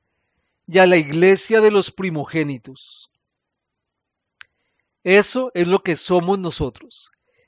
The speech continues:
Estamos en la primera resurrección. Y todos aquellos en la primera resurrección son la iglesia de los primogénitos.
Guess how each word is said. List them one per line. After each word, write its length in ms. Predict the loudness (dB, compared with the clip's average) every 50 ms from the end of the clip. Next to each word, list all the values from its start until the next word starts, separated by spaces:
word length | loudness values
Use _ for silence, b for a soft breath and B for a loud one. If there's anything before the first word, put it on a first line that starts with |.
| _ -4
Estamos 500 | -2 -2 0 4 4 4 4 4 0 -2
en 80 | 0 0
la 140 | 0 0 -2
primera 480 | -4 -8 -6 -4 -2 0 2 2 2
resurrección. 920 | 2 0 -4 -6 -8 -8 -8 -8 -10 -10 -14 -14 -12 -12 -14 -14 -16 _ _ _ _ _ _ _ _ _ _ _ _
Y 140 | -8 -8 -4
todos 380 | 2 4 6 6 6 6 4
aquellos 520 | 2 0 0 0 -2 -4 -4 -4 -8 -6 -2
en 80 | 0
la 120 | 0 0 0
primera 320 | 0 -4 -2 0 2 2
resurrección 760 | 2 0 -2 -6 -6 -4 -4 -4 -4 -6 -6 -4 -4 -4 -4
son 200 | -6 -6 -4 -4
la 60 | -4 -4
iglesia 440 | -4 -2 -2 -2 -2 -2 -2 -4
de 40 | -2
los 220 | -2 -4 -6 -8 -10
primogénitos. 960 | -12 -12 -12 -12 -10 -8 -8 -6 -6 -8 -10 -12 -16 -20 -20 -20 -20 -20 _